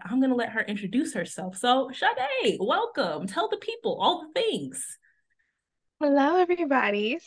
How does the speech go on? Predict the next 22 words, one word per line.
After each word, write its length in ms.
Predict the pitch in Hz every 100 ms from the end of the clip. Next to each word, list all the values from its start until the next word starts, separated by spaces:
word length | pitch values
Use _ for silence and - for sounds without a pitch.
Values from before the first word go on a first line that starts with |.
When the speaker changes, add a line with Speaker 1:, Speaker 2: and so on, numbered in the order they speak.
| - -
Speaker 2:
So, 460 | 208 190 190 208
like 200 | - 202
she 180 | - 233
said, 380 | 233 208 185 185
I 120 | -
am 180 | 185 190
the 180 | 208 214
owner 340 | 196 196 196 185
of 300 | 190 185 185
Mom 260 | 180 180 180
Chat 260 | 226 -
Show, 420 | - - 180 190 254 - - - - _
and 420 | 196 196 190 185 -
I'm 200 | 190 185
a 40 |
big 360 | 180 185 220 214 _ 180
wellness 640 | 175 170 190 202 202 -
mom 300 | 175 170 185
advocate, 680 | 170 180 - 170 - 190 180
like, 400 | 165 160 - - _ _ _ _ 185
big, 200 | 180 180 180 -
heavily. 540 | 196 175 165 156 185